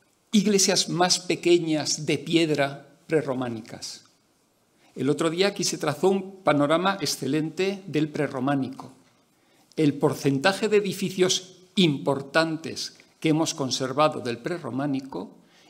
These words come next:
es mucho más elevado que el porcentaje,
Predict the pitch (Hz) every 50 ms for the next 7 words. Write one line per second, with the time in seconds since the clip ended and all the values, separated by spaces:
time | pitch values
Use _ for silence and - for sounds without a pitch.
0 | _ - 165 165 151 - 180 196 196 196 196 185 180 175 - 180 165 175 180 175
1 | 170 160 - 151 170 190 - - - - - - _ _ _ - 147 151 160 165
2 | 156 - 160 147 147 - 143 139 139 131 131 156 139 - - - 175 180 185 -
3 | - - -